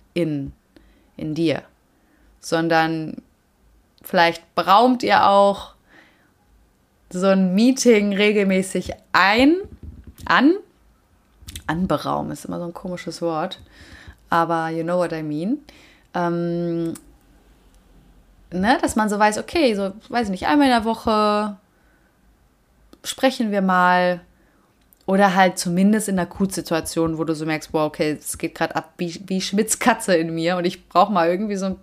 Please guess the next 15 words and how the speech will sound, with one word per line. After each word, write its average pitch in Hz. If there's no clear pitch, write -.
bisschen 262
Klarheit, 202
dann 180
berufe 175
deinen 156
inneren 160
Vorstand -
ein. -
Also, 190
was 240
hilft? 185
Punkt 247
Nummer 247
eins, 196
Spiritualität. 226